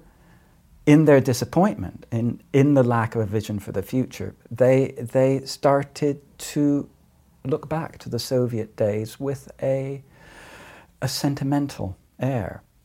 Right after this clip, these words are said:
Um, they started getting nostalgic. And individuals who were after power, who wanted power, manipulated that and took advantage of that. And so the gulags, uh, what, uh, what is the quote?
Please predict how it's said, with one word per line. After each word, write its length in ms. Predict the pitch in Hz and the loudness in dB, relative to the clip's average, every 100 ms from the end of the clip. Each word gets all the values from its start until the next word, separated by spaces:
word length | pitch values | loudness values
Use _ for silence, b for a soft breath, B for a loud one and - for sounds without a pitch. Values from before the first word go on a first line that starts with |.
| _ | _
Um, 580 | 117 110 113 104 92 90 | -6 -6 -6 -8 -10 -10
they 160 | 127 120 | -6 -4
started 420 | 117 127 123 127 | -4 -6 -4 -2
getting 280 | 123 120 123 | -2 -2 -2
nostalgic. 840 | 120 123 - 139 160 135 - - - | -2 -4 -4 -2 -2 -6 -8 -10 -6
And 400 | 135 139 147 147 - _ _ _ _ _ | -2 -2 -2 -4 -12 _ _ _ _ _
individuals 760 | 143 117 110 107 - 123 165 - | 2 2 0 -4 -4 -6 -6 -4
who 140 | 123 | 0
were 140 | 107 | 0
after 340 | 101 101 - 92 | 0 -4 -6 -12
power, 500 | - 107 - 156 127 | -10 -8 -8 -8 -8
who 140 | 113 | -8
wanted 440 | 104 110 107 117 104 | -6 -6 -6 -6 -6
power, 380 | 113 107 113 123 b b b b | -4 -2 -4 -6 b b b b
manipulated 800 | 139 160 190 - 147 104 90 98 | 2 2 2 0 0 0 -4 -10
that 280 | - - - - | -12 -12 -12 -6
and 180 | 117 120 | -4 -2
took 200 | 131 131 | -4 -2
advantage 480 | - 147 202 - | -2 -2 -2 -6
of 100 | 95 - | -12 -8
that. 240 | 76 - - | -8 -8 -2
And 200 | 127 127 | 0 2
so 500 | - 139 127 120 - b b b _ | 8 10 10 8 0 b b b _
the 300 | - 120 131 | -8 -4 -2
gulags, 840 | 104 147 165 139 107 87 98 - - - | 4 8 8 8 4 -2 -8 -16 -20 -14
uh, 120 | 104 101 101 | -10 -8 -4
what, 200 | 117 - | -4 -2
uh, 100 | 95 | -2
what 260 | 101 123 131 | 4 4 4
is 160 | 110 | 0
the 100 | - | -2
quote? 360 | - 139 101 | 4 8 8